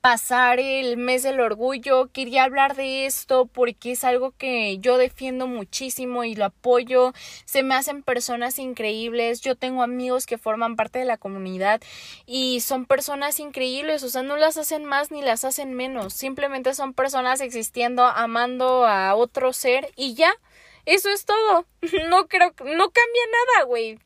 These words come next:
¿Qué chingados cambia? Y por favor, deja de utilizar de, "Ay, salió del closet", o "Se le volteó la tortilla". No, güey, es aceptar su sexualidad, ¿ok?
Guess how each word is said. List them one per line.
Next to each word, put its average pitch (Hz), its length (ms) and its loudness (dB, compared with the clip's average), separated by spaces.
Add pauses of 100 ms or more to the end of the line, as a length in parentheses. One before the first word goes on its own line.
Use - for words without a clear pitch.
¿Qué 302 100 -6
chingados 427 460 -4
cambia? 330 420 2 (380)
Y 320 140 2
por 302 240 4
favor, 320 360 4
deja 339 300 2
de 330 100 4
utilizar 254 720 0
de, 254 440 2
"Ay, 220 360 4
salió 233 320 0
del 269 200 4
closet", 262 680 0 (280)
o 226 260 4
"Se 240 140 2
le 240 100 6
volteó 240 300 2
la 311 140 4
tortilla". 262 680 0 (380)
No, 277 260 2
güey, 226 300 2
es 311 160 0
aceptar 254 500 0
su 254 120 -6
sexualidad, 190 680 -4 (100)
¿ok? 233 220 -4